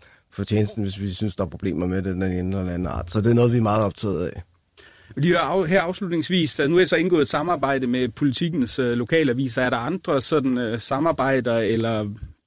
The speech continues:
Speaker 2: publicistiske vækstretninger, I tænker at gå i?
Speaker 1: Altså, vi er jo heldigvis glade for at kunne fortælle, at vi har lavet også et testsamarbejde. Det er vigtigt at sige det, fordi vi er jo en spæd start, men, øh,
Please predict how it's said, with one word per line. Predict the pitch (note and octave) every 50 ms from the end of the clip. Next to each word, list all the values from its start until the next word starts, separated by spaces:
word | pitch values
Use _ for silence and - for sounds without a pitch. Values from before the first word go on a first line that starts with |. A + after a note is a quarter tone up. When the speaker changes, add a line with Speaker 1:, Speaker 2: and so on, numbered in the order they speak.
| _ _ _ - _ _ - _ A#2+ G#2+ - _ -
Speaker 2:
publicistiske | - C#3 B2 B2 - - F3 F3 - - A#2+ - - B2
vækstretninger, | B2 D3+ D#3+ - - - C3+ C3+ - D3 C3+ C3 B2
I | B2 B2+ B2 A#2+ - -
tænker | - D3 C#3 D#3+ C#3+
at | C3+
gå | C3 D#3 D#3
i? | D3 D3 D3+ - - - - _ _ _ _
Speaker 1:
Altså, | G#2 A#2 A2+ C#3 B2+
vi | A#2+ B2 C3 C3+
er | C3 C3
jo | B2+ B2 A#2+ A#2+ A#2+ A#2 A2+ A#2 B2
heldigvis | C3+ D3 D#3 D#3+ F3 D#3+ D3 - -
glade | D3 C#3+ D3 D#3+
for | - D#3
at | D3+ C#3
kunne | - - C#3+
fortælle, | - - D#3+ D3 C#3+ C3+ B2
at | B2 A#2+ - - G#2+
vi | A2+ A#2+
har | A#2 A#2 A#2 A2 G#2
lavet | G#2 G#2+ A#2 B2+ C#3 C3 E2
også | - A#2 C#3+ - E3
et | -
testsamarbejde. | - - - D#3+ D3+ - - - - - B2 A2 G#2+ G2+ G2+ F2+ C2+ C2 - A2 G#2+ G#2 G2
Det | - A2
er |
vigtigt | G2 G#2 G#2+ - -
at | G#2+
sige | - - A2 G#2+
det, | F#2+ B2 C3 C#3 C#3 C3
fordi | - - A2 G2 G#2+
vi | G#2 D#2+ D#2 F#2 G2+
er | G#2 G#2
jo | A2+ A#2
en | A2+ G#2
spæd | - - A#2 A#2+ B2+
start, | - - C#3 C#3 A#2+ A2+ - - -
men, | G2+ A2+ A2 A2+ A2
øh, | G#2+ G#2+ G#2 G#2 G#2